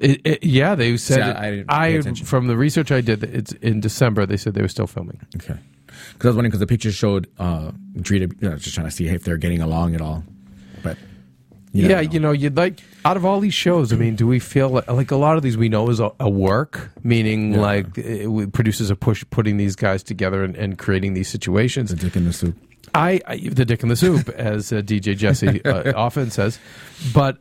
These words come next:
Speaker 1: I, uh, I have friends who produce for Left Right,
Speaker 2: Mm-hmm.
Speaker 1: and, and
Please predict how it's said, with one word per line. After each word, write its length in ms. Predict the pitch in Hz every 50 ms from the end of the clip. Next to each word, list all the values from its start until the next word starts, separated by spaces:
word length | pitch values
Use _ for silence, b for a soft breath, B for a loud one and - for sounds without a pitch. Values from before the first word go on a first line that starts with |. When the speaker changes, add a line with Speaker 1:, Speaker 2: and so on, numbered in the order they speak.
| -
Speaker 1:
I, 260 | 127 131 147 175 180 175
uh, 260 | 160 143 131 117 - -
I 80 | 147 180
have 120 | 202 -
friends 340 | - 185 170 175 175 143 -
who 120 | - 131
produce 320 | 120 - 127 123 127 117 -
for 140 | - 123
Left 240 | 113 113 107 104 - 113
Right, 240 | 104 98 92 - _ _ _ _ _ _ -
Speaker 2:
Mm-hmm. 400 | 120 113 113 117 120 _ - -
Speaker 1:
and, 540 | 127 127 127 131 131 131 127 127 123 120 - _ _ _ _ _ -
and 300 | 123 123 127 123 123 123